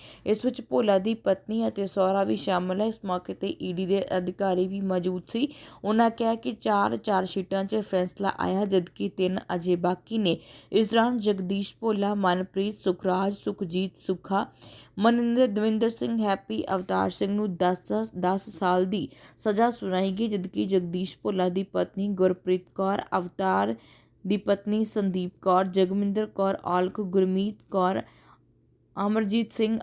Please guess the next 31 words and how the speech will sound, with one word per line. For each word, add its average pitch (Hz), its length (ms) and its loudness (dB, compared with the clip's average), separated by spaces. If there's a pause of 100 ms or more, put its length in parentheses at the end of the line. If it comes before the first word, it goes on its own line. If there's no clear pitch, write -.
(120)
ਅਤੇ 202 220 -2
ਭੋਲੇ 196 580 0
ਦੇ 190 380 2
ਸਹੁਰਾ 208 420 -2
ਦਲੀਪ 190 360 0 (120)
ਮਾਂ 185 180 0
ਨੂੰ 196 140 -2 (120)
ਤਿੰਨ-ਤਿੰਨ 214 460 0
ਸਾਲ 190 320 0
ਦੀ 196 120 -2
ਸਜ਼ਾ 185 340 -2
ਸੁਣਾਈ 190 380 -2 (100)
ਗਈ 202 200 2
ਹੈ, - 100 4 (400)
ਜਦਕਿ 208 500 2
ਗੁਰਪ੍ਰੀਤ 208 580 0
ਸਿੰਘ 226 300 -4 (180)
ਅਤੇ 202 240 -2
ਸੁਭਾਸ਼ 190 560 0
ਬਜਾਜ 190 540 0 (140)
ਅਤੇ 196 220 -4 (120)
ਅੰਕੁਰ 202 360 -4
ਬਜਾਜ 196 540 2
ਨੂੰ 185 180 0 (380)
ਪੰਜ-ਪੰਜ 220 600 2
ਸਾਲ 190 400 0
ਦੀ 185 140 -2
ਸਜ਼ਾ 185 400 0
ਸੁਣਾਈ 196 480 0
ਗਈ 185 340 4
ਹੈ। 113 100 0